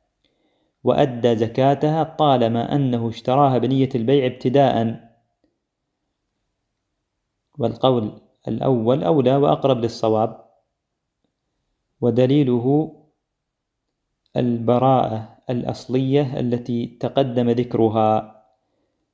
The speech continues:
في قول النبي صلى الله عليه وسلم: "ليس على المسلم في عبده ولا فرسه، ولا فرسه زكاة"، فهو الآن قد توقف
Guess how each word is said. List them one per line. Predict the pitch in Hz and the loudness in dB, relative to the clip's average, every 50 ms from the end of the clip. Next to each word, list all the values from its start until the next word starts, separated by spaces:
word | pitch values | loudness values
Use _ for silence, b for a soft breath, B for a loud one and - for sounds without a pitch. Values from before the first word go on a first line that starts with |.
| _ _ _ | _ _ _
في | - | -10
قول | 120 - 113 117 113 | -4 0 0 0 2
النبي | 113 113 113 113 110 | 0 0 0 0 -2
صلى | 113 - 113 | 0 0 0
الله | 113 110 113 113 110 | 2 2 2 0 0
عليه | 107 110 113 113 | 0 0 0 0
وسلم: | 110 107 - 120 117 117 113 110 110 107 107 | -2 -2 -2 -2 -2 0 0 -2 -2 -2 0
"ليس | 107 110 110 110 - | -2 -2 -2 -2 -4
على | 113 113 110 110 | -4 -2 -2 -2
المسلم | 110 113 120 117 117 - 113 107 | -2 -2 -4 -4 -4 -4 -6 -4
في | 107 113 107 | -2 -2 -2
عبده | 104 107 113 113 113 120 117 | -2 -4 -4 -4 -4 -2 0
ولا | 113 113 113 117 113 | 0 0 0 0 -2
فرسه، | 110 - 113 113 123 120 120 - 123 123 127 131 135 - | -2 -2 0 0 0 -2 -2 -4 -6 -4 -4 -4 -4 -2
ولا | 131 127 123 123 117 | 0 0 2 2 0
فرسه | 120 123 120 123 123 - 147 143 131 131 | 0 -2 -4 -4 -4 -4 -4 -4 -2 -2
زكاة"، | 110 113 107 - - 110 107 | -2 -2 -4 -4 -4 -4 -4
فهو | 107 - 123 127 127 123 123 | -2 -2 -2 -2 0 0 0
الآن | - - - 127 139 143 | 0 0 0 0 0 -2
قد | 147 - - 131 117 - - | -2 -2 -4 -4 -4 -4 -2
توقف | - 139 147 170 170 170 - 123 127 - - - - | 0 2 2 2 0 0 0 -2 -2 -2 -6 -18 -20